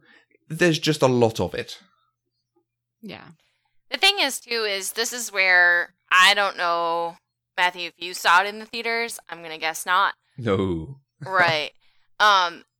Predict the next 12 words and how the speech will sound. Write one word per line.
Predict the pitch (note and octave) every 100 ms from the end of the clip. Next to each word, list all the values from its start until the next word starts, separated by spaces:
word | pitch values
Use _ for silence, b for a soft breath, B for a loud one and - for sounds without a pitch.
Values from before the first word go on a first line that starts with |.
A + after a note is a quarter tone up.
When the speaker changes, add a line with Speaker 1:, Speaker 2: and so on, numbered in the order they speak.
| _ _ _
Speaker 3:
but | A3 G#3
for | - - A3
us, | F3 C4 A#3+ G#3+ -
like, | G3 G3 -
watching | F#3+ F#3+ - G3
it | F#3 A2+ -
on | E3+ E3+ E3+ -
Amazon, | C4 C#4 A#3+ G3+ F#3+ F#3 F3+ F3+
you | F3+
know, | F3 F3
decades | - E3 F#3+ F3+ G3
later, | G#3+ G#3+ F#3+ F3 E3+ D#3+